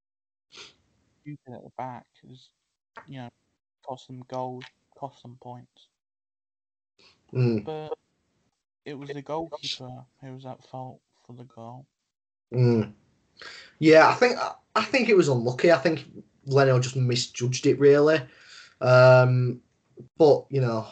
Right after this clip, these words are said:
Speaker 2: um, you gotta think Arsenal are probably looking back at that sale at Martinez and thinking that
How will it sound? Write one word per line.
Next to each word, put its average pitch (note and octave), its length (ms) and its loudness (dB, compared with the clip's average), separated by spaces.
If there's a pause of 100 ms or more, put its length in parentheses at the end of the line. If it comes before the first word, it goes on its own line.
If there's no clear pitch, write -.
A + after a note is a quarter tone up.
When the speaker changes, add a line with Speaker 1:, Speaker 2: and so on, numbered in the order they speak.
(120)
Speaker 2:
um, A#2 440 -6 (1040)
you D3 120 -10
gotta G#3 280 0
think F3 380 2 (480)
Arsenal D#3 520 2
are C3+ 60 -6
probably D#3 640 0
looking D3 320 -6
back D3 220 -6
at G#2+ 60 -2
that C3 140 0
sale C3 260 0
at A2+ 60 -2
Martinez B2+ 720 -2
and A#2 160 -10
thinking B2 320 -4
that B2 180 -2